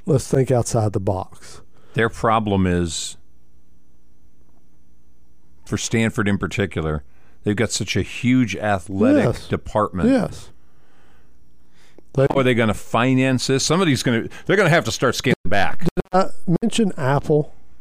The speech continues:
Speaker 2: Yeah, no, but they're, they're gonna have
Speaker 1: No,
Speaker 2: to scale
Speaker 1: no,
Speaker 2: back.
Speaker 1: no, no, no, you don't.
Speaker 2: Yeah.
Speaker 1: No, no. I'm telling you, this is a good deal for Apple. This would be a good
Speaker 2: Why?
Speaker 1: deal. Why?
Speaker 2: Why?
Speaker 1: Well,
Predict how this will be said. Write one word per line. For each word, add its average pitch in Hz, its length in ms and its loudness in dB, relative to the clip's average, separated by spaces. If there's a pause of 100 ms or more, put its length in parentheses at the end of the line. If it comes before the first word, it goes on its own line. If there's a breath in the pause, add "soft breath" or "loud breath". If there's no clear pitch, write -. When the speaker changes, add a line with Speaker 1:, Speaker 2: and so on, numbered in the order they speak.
(140)
Speaker 2:
Yeah, 143 120 0
no, 147 260 4
but 120 220 -2
they're, 160 260 2
they're 160 140 4
gonna 139 140 4
have 247 120 6
Speaker 1:
No, 233 80 6
Speaker 2:
to 143 60 4
scale 196 240 4
Speaker 1:
no, 220 80 4
Speaker 2:
back. 170 100 4
Speaker 1:
no, 202 60 6
no, 180 140 4
no, 170 160 6
you 175 140 6
don't. 185 480 2
Speaker 2:
Yeah. 123 560 4 (160)
Speaker 1:
No, 196 300 4 (380)
no. 170 260 4 (840 loud breath)
I'm 156 120 4
telling 220 300 4
you, 139 60 6
this 151 240 2
is 156 100 6
a 139 60 4
good 131 280 -2
deal 196 180 4
for - 180 0
Apple. 147 580 4 (300)
This 135 160 0
would 135 80 -4
be 131 120 4
a 123 60 4
good 117 240 2
Speaker 2:
Why? 104 240 4 (120)
Speaker 1:
deal. 147 220 0 (460 soft breath)
Why? 208 440 2 (360)
Speaker 2:
Why? 98 380 -4 (340 soft breath)
Speaker 1:
Well, 185 320 2